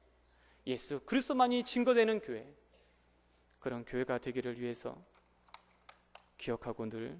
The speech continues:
기도하는 저의 사역과 삶이 되겠습니다.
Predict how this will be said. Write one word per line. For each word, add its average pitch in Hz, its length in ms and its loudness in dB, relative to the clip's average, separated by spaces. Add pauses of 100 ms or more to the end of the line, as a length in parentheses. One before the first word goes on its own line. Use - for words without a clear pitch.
(100)
기도하는 123 520 -4 (720)
저의 120 240 -6
사역과 151 600 -6 (160)
삶이 123 420 -8
되겠습니다. 113 540 -8